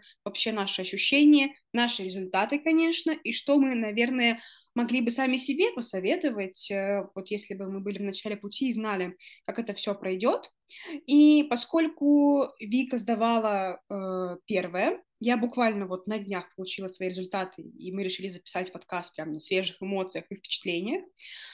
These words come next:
А Вика начала готовиться ещё летом. Я помню, что очень активно она готовилась весь август, сдавала в сентябре. Поэтому, Вик, наверное, первый вопрос, который я подниму,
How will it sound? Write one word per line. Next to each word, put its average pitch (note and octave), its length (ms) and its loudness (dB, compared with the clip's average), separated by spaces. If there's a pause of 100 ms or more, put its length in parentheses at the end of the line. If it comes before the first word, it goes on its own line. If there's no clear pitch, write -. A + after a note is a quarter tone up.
(120)
А G3+ 80 -4
Вика D4+ 240 2
начала D4 240 2
готовиться B3 460 -4
ещё G3 260 -6
летом. D4 400 0 (400)
Я A3+ 100 -2
помню, B3 340 2
что F#3+ 540 -2 (300)
очень A3 440 2
активно G3+ 300 -6
она F#3 100 -2
готовилась F#3+ 600 -2
весь F#3+ 300 0
август, F3+ 600 -2 (680)
сдавала A#3 760 0
в F#3+ 460 -2
сентябре. G3+ 640 -2 (360)
Поэтому, C4 400 0
Вик, B3+ 200 2
наверное, B3+ 580 4
первый C4+ 240 2
вопрос, A#3+ 320 -2
который A3 400 -4
я A3 160 0
подниму, A3 520 0